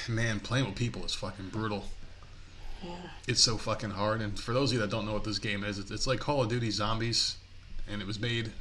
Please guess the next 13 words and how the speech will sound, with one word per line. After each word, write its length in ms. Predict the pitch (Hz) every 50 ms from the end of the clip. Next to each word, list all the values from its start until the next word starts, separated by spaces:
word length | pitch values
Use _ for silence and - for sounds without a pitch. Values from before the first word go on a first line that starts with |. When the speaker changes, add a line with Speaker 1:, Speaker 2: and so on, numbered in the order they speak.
| - -
Speaker 1:
uh, 340 | 104 95 90 90 90 - - 92 92 92 - 101
a, 40 | 104
a 20 |
while 260 | 104 113 113 110 107
back. 220 | 95 101 95 92 92
It 40 | 95
was 120 | 104 92 98
a 40 |
game 120 | 110 107 101
called 180 | - 101 101
Left 160 | 107 107 - -
four 100 | 104 95
Dead 320 | 95 107 107 110 101